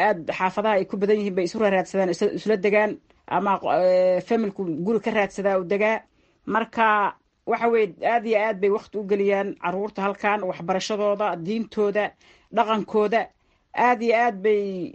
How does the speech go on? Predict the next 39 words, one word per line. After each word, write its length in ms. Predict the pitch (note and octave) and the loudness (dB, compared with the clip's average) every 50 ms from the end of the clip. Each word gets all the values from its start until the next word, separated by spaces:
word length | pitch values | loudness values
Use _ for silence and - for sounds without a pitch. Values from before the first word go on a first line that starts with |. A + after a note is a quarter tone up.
| - | -6
macnaha 340 | - F3 F#3 G#3+ A3+ A3 F#3+ | -4 -2 -2 0 0 0 0
ugu 140 | F#3 F#3+ A#3 | 0 -2 0
dadaalaan 520 | G3 G#3 F#3+ G3 F#3+ F#3 F#3 F3+ F3+ E3 - | 0 0 2 2 2 2 0 0 -2 -4 -6
waalidiinta 600 | - - D#3 G3 G3+ G3 F3+ E3 G#3+ A3+ G3 - G3+ | -6 -2 -2 0 0 -2 -2 -4 -4 -4 -4 -4 -4
halkan 300 | G#3+ G3+ - F#3 F3 E3 | -4 -2 -2 -2 -4 -4
jooga 380 | - G3+ F#3+ F#3+ F#3 A3 - - | -4 -4 -2 -2 -2 -2 -2 -4
oo 160 | - - F3 | -4 -4 -4
carruurta 340 | - F3+ F#3 G#3+ G#3 - F#3 | -2 -2 -4 -4 -8 -8 -8
ku 100 | - G3+ | -8 -6
korsadaa. 520 | - F#3+ F3 - - E3+ E3 D#3+ D3+ - _ _ _ _ _ - | -6 -6 -6 -4 -4 -2 -2 -2 -4 -6 _ _ _ _ _ -10
Waana 640 | - E3 F#3+ G#3 G#3 G3+ G3 G3 G3 F#3+ F#3 F#3 F3+ G3+ | -4 0 2 2 4 4 2 2 2 2 2 0 0 -2
waxay 160 | G#3 G#3 G3+ | -2 -4 -4
ku 140 | G3+ - A3+ | -4 -2 0
maareeyaan, 640 | A3 G#3+ G3+ G3 F#3+ F#3+ F#3+ G3 G#3 A3 A3+ G3 E3+ | 0 2 2 2 2 0 0 0 -2 -2 -4 -4 -2
dee, 360 | G3 F#3+ F#3+ F#3+ F#3+ F#3 F#3 F3+ | 0 2 2 4 2 2 2 0
waalidku 720 | E3 F3+ G#3 A3+ A#3 A#3+ A#3+ - - A3 G#3+ F#3 - - | 0 0 2 2 2 0 -2 -4 -6 -4 -4 -4 -4 -2
ama 300 | - C3+ A2 D#3 F#3+ F#3 | -2 -2 -2 -2 -2 -2
hooyadii 380 | F#3 G3+ G3 G#3 A#3 B3 A#3 A#3 A3 | 0 0 2 2 2 2 2 2 0
iyo 60 | G3+ | 0
aabbihii 480 | G3 G#3 F#3+ A3+ A#3 A#3 A3 G3+ E3+ - | 0 0 -2 -2 -4 -4 -4 -6 -6 -6
hadday 180 | - E3+ G#3+ G3+ | -6 -4 -2 -2
isa 120 | - A#3+ | -2 -4
joogaan 340 | A#3+ - G#3+ G#3+ G#3+ G#3 G#3 | -2 -2 0 0 0 2 0
waa 100 | G3+ F#3+ | 0 -2
shaqeeyaan, 640 | F#3+ - F#3 - F#3+ F#3+ F#3+ G3+ G#3 A3 A#3 - - _ _ _ _ - | -2 -4 -6 -4 -2 0 0 2 0 0 -2 -4 -10 _ _ _ _ 0
ama 300 | - G#3+ A#3+ C4+ C#4 C4+ | 2 4 6 6 4 4
hooyadii 360 | B3 B3+ B3 B3+ C4+ C4 C4 | 4 4 4 4 4 2 4
baa 100 | A#3 A3+ | 2 2
shaqaynaysa 680 | G#3 - G3+ - G#3 A#3+ A#3+ A3+ G#3+ - - A#3 G#3+ F#3 | 0 0 -2 0 0 2 2 2 0 -2 0 0 2 2
oo 200 | F#3 F#3 F#3 F#3 | 4 4 4 4
ilmaheedu 340 | F#3+ G3 G3+ A#3 A3 G3+ G3 | 2 0 0 0 0 0 -2
u 40 | G#3+ | -2
shaqaysata, 500 | - - - - G3+ G3+ - G3+ - G3+ | -4 -4 -4 -4 -4 -4 -4 -4 -2 -2
ilmaheediina 480 | G3 G#3 G#3 A3+ A3+ G#3+ G3+ G#3+ G3 | -2 -2 0 0 0 0 0 0 -2
korsato, 440 | F#3 - F#3+ E3+ - F#3 - - G3+ | -2 -4 -4 -4 -6 -6 -4 -4 -4
iskool 320 | F3 E3 - - A3+ G#3+ F#3+ | -4 -4 -2 0 0 2 2
geysato, 400 | E3+ G3 F#3 - - - G3+ F3+ | 0 -2 -2 -4 -4 -4 -4 -4
dugsi 300 | F3 A3+ - - G#3+ G3 | -4 -6 -8 -6 -6 -4
geysato, 580 | E3 F#3 F3+ - F#3 - - G3+ F#3 D#3+ - | -2 -4 -4 -4 -8 -6 -4 -2 -2 -2 -4